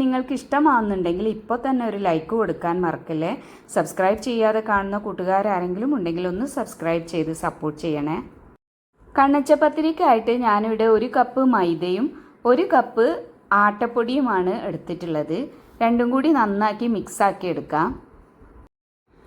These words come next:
ഇതിലേക്ക് ഒരു ടേബിൾ സ്പൂണ് സൺഫ്ലവർ ഓയിൽ ഒഴിച്ചു കൊടുക്കാം. പിന്നെ ഉപ്പ് ചേർത്ത, ഏഹ്, സാദാ വെള്ളം, ഏഹ്, ചേർത്തിട്ട് നന്നായിട്ട് കുഴച്ചെടുക്കാം.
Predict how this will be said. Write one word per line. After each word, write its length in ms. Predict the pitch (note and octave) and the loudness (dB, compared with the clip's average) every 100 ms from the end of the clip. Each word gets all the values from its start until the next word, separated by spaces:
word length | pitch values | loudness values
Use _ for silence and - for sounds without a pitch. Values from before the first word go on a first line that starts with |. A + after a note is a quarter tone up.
| - - C4 | -20 -4 0
ഇതിലേക്ക് 500 | C#4+ D#4 D4+ D4+ E4 F#4 | 2 4 4 2 -2 0
ഒരു 240 | C4+ D4 A4 A4 | 2 4 2 2
ടേബിൾ 300 | C4 A#3 A#3 A#3 | 4 4 2 -2
സ്പൂണ് 380 | - A#3 A#3+ C#4+ E4 - | -2 -2 0 -2 -4 -4
സൺഫ്ലവർ 480 | A#3+ A3+ A3+ A#3+ A#3+ B3 | -2 0 0 0 2 2
ഓയിൽ 200 | B3 D4+ D4+ | 2 2 0
ഒഴിച്ചു 300 | F#3+ E3+ G#3 | -2 -4 -4
കൊടുക്കാം. 380 | G3 D#3 D#3+ F3 D4+ - - - | -4 -4 -4 -4 -6 -16 -16 -4
പിന്നെ 220 | C4 D4+ E4+ | 0 2 2
ഉപ്പ് 220 | A#3+ - E4+ | 0 -4 0
ചേർത്ത, 360 | D4+ A3+ G#3 B3 D4 - A#3 | 2 2 0 0 0 0 -2
ഏഹ്, 200 | G#3 G3+ | -2 0
സാദാ 320 | A#3 A3 A3 C4+ | 2 2 4 2
വെള്ളം, 380 | A#3+ G3 G3 A#3+ D4 - G3 | 2 0 0 0 -4 -6 -2
ഏഹ്, 200 | F#3 F3+ F3+ | 0 0 0
ചേർത്തിട്ട് 560 | G#3 F#3+ - G3+ - B3+ - - F#3+ | -2 -2 -2 -6 -2 -4 -4 -10 -4
നന്നായിട്ട് 460 | F#3+ F#3 G3 G3+ C#4 D#4+ | -2 0 -2 -2 -4 0
കുഴച്ചെടുക്കാം. 720 | G#3 F3 D3+ - D3+ - D3 | 0 0 0 -4 -4 -4 -2